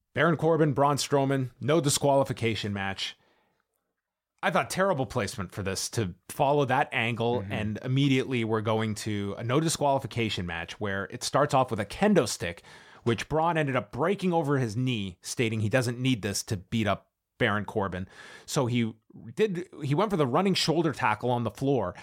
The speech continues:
Speaker 1: and out of, out of the camera view, Corbin throws the office chair, the
Speaker 2: Yeah.
Speaker 1: return of the office chair, and Baron, he tosses it, and Braun Strowman is able to fling it away from him in midair.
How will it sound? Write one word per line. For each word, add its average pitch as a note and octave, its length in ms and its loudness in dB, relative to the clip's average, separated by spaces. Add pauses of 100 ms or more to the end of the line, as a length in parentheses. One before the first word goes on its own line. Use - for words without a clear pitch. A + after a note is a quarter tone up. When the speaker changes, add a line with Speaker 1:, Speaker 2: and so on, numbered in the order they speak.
(240)
Speaker 1:
and A#2+ 300 0
out G3+ 120 2
of, D#3+ 200 -4 (320)
out A3 160 2
of F#3+ 60 -2
the D#3 100 2
camera C3+ 720 0
view, G2 420 -6 (420)
Corbin G#3+ 440 2
throws E3 480 2
the C#3+ 220 2
office D3 480 0
chair, D#2+ 480 -4
the C#3 80 0
Speaker 2:
Yeah. D#3+ 60 4
Speaker 1:
return G3 260 2
of G3+ 60 2
the E3+ 120 4
office F3+ 340 2
chair, A2+ 280 2
and D#3+ 200 0 (100)
Baron, G3 460 2 (680)
he D3 140 -4
tosses G3+ 560 0
it, C3 180 2
and C#3+ 140 -2
Braun G#3 260 2
Strowman G#3 380 2
is D3+ 100 2
able E3+ 180 2
to C3+ 80 0
fling G#3 380 0
it G3 60 2
away E3+ 260 2
from A2+ 220 -4
him A2 180 -2
in B2+ 220 0
midair. D#3+ 560 2